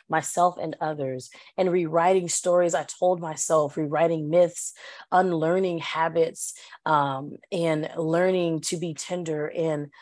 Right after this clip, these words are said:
learning that people are on their own journeys. And I can't take everything personally, even to the point of reframing what I think that this book is gonna be about.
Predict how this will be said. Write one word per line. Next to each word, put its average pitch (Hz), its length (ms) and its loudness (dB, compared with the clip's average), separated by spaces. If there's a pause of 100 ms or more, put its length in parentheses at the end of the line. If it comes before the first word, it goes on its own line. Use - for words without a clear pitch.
(180)
learning 170 680 0
that 165 280 2
people 175 520 -2
are 147 160 -4
on 170 200 -2
their 165 160 -6
own 175 200 -2
journeys. 165 380 -4
And - 80 -8
I 190 80 -2
can't - 300 -10
take 175 200 -2
everything 165 400 -2
personally, - 800 -6 (340)
even 262 380 2
to 254 120 0
the 208 100 2
point 196 380 -2
of 170 200 0
reframing 196 1300 -4
what 190 160 -2
I 277 140 0
think 285 240 -4
that 240 140 -4
this 240 180 2
book 247 200 4
is 233 120 4
gonna 190 200 0
be 170 200 -4
about. 160 420 -4